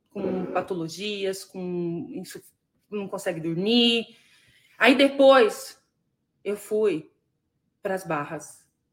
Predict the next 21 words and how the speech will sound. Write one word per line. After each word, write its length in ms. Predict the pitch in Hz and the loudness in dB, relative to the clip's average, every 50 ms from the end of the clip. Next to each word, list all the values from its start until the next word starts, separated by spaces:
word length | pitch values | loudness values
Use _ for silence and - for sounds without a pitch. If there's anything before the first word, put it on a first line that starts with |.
| _ _ _ _ - | _ _ _ _ -10
Meu 540 | 175 170 170 170 170 170 175 175 175 175 _ _ _ _ _ _ | -8 -6 -4 -4 -4 -6 -6 -10 -12 -16 _ _ _ _ _ _
Deus 580 | - 175 165 160 160 160 165 165 160 - - - _ - | -8 -6 -6 -6 -8 -10 -12 -14 -16 -18 -20 -20 _ -14
do 240 | 170 156 156 156 | -14 -14 -14 -16
céu, 720 | 156 - - - - - - - - - 156 147 156 151 151 | -18 -18 -20 -20 -20 -20 -20 -16 -14 -14 -12 -12 -12 -12 -12
o 360 | 147 143 143 143 151 147 - _ _ _ | -12 -14 -16 -16 -20 -20 -20 _ _ _
que 180 | _ 180 175 | _ -10 -8
que 260 | 170 - - - 180 175 | -8 -10 -14 -16 -16 -16
foi 480 | - - - - 156 156 156 156 156 | -16 -20 -14 -10 -8 -6 -6 -6 -6
aquilo? 520 | 156 165 160 - _ _ 165 156 143 135 139 | -8 -10 -12 -16 _ _ -10 -10 -8 -10 -8
Você 140 | - 190 | -8 -8
quer 160 | 180 - 185 190 | -2 0 2 2
um 260 | 220 254 247 - 190 | 4 2 0 0 2
jaleco 420 | - 220 180 185 190 214 202 185 | 2 4 4 4 4 2 0 -2
do 100 | 165 180 | -6 -6
ser 180 | - - 196 185 | -2 -2 0 0
magnético? 500 | 180 165 170 175 160 170 175 185 - - | 0 -2 -2 -2 0 0 -2 -2 -2 -4
Você 80 | 196 | -2
viu 140 | 180 233 254 | -2 0 6
que 60 | - | 10
eu 160 | 165 151 214 226 | 12 12 12 12
ando? 560 | 254 294 359 - - 494 392 254 - - | 12 12 10 10 10 8 8 8 6 4